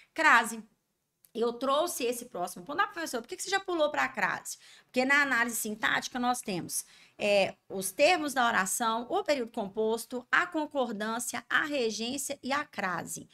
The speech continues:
Bom, por que que eu já pulei pra crase, né? Já trouxe a crase aqui pra você, coloquei crase aqui e não trouxe sobre concordância e regência. Por quê? Porque a crase, ela é um conteúdo peso também,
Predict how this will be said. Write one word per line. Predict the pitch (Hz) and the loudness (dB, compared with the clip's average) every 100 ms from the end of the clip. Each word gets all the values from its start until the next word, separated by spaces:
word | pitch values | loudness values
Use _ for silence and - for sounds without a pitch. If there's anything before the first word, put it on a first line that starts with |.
| - - | -20 -4
Bom, | 208 277 208 - - - _ | 2 4 2 -2 -20 -20 _
por | 339 349 | 0 0
que | 392 | 0
que | 440 | 0
eu | 370 | 0
já | 320 339 | 2 2
pulei | 370 320 269 | 2 0 0
pra | 269 240 | 2 -2
crase, | 226 196 185 220 247 | 0 2 4 4 0
né? | 220 220 254 | -2 -2 -2
Já | 226 | -4
trouxe | - 269 349 349 | 2 2 4 2
a | 302 | -2
crase | - 208 202 214 | 0 0 0 -2
aqui | 226 262 - 247 | -6 -6 -6 -6
pra | 294 262 | -6 -6
você, | 233 - 185 190 214 - | -6 -6 -4 -4 -6 -10
coloquei | - 208 214 285 302 | -4 -4 0 0 0
crase | 269 214 208 202 | 0 0 0 -2
aqui | 185 - 226 254 - - - - | -6 -6 -6 -6 -12 -20 -12 -2
e | 349 | 2
não | 294 262 320 349 | 2 2 0 -2
trouxe | 277 247 302 - 285 | 0 0 0 -2 -6
sobre | - 269 254 | -2 -2 -2
concordância | 247 262 262 226 220 226 240 | -4 -6 -4 -6 -4 -8 -6
e | 240 | -8
regência. | 262 226 170 160 - 156 _ _ | -6 -6 -6 -8 -10 -14 _ _
Por | 302 349 | -2 -2
quê? | - 175 - _ _ - - - | -2 -6 -8 _ _ -20 -20 -6
Porque | 233 233 269 | -4 2 4
a | 302 | 4
crase, | 320 214 220 302 233 190 165 | 4 4 6 6 2 -4 -8
ela | - 185 202 | -4 0 0
é | |
um | 226 277 | 0 -4
conteúdo | 277 277 226 226 330 | -6 -2 -2 -2 -4
peso | - 214 233 233 180 | -4 -2 0 -4 -8
também, | - 165 165 139 | -10 -8 -8 -10